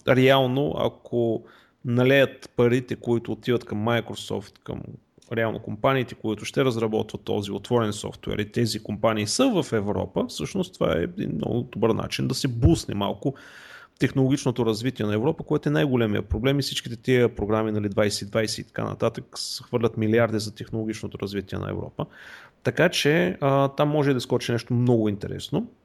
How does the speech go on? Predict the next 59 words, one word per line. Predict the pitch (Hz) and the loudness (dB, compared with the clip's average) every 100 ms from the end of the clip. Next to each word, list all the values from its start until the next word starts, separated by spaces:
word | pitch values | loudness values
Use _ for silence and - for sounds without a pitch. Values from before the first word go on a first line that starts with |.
| _ | _
И | 143 | -2
това | 139 185 | 2 6
е, | |
може | 185 170 | 6 6
би, | 156 | 4
единствения | 151 175 - 147 131 | 4 2 2 2 4
вариант, | 113 117 135 135 | 6 6 4 2
ако | 117 107 | -2 -2
го | 107 | -4
приемат | 135 143 127 | 0 2 2
Европейската | 110 110 107 120 - - | 0 -2 0 0 -2 -8
комисия | - 127 - 113 | -4 -4 -2 -4
и | |
го | 110 | -2
направят | 104 104 107 - | -2 0 -2 -2
като | 107 - 104 101 104 | -8 -4 -2 -2 -2
някакво | 110 - | -6 -4
задължение | 101 98 101 107 107 | -6 -2 0 0 0
за | 98 | 0
всички | - - - | -2 -4 -6
членки, | - 113 113 113 | -4 -2 -2 0
ние | 110 | 0
да | 101 | 0
се | - | -2
махнем | 104 - 107 | -2 -2 -8
от | 107 | -4
тия | 104 | -2
Windows | 98 101 101 - | -2 -4 -8 -8
в | |
нашата | 107 104 104 | -6 -6 -8
администрация. | - - - - - - - _ _ _ _ _ - | -8 -12 -12 -12 -12 -14 -18 _ _ _ _ _ -4
След | 131 | -2
това, | - 113 | 2 0
ако | 120 | 2
мога | 120 | 2
да | |
се | 117 117 | 2 2
махнем | 120 - 110 | 0 0 -2
и | 107 | -2
от | 107 | 2
лелките, | 120 - - | 0 0 -2
дето | 107 107 | -2 -2
не | 98 | 0
могат | 143 160 | 2 2
да | 110 | 2
работят | 98 92 98 | 0 -4 -8
с | - | -6
Windows, | 139 135 | -6 -6
ще | - | -8
стане | - 135 | -6 -4
още | 117 - | -4 -8
по-лесно, | - - - - - | -12 -6 -6 -4 -2
да | 127 | -2
по-добре, | - - 117 185 | 0 0 0 0
но | 233 | -4
това | - - | -2 -4
е | |
друга | - - | -4 -8
тема. | 131 | -12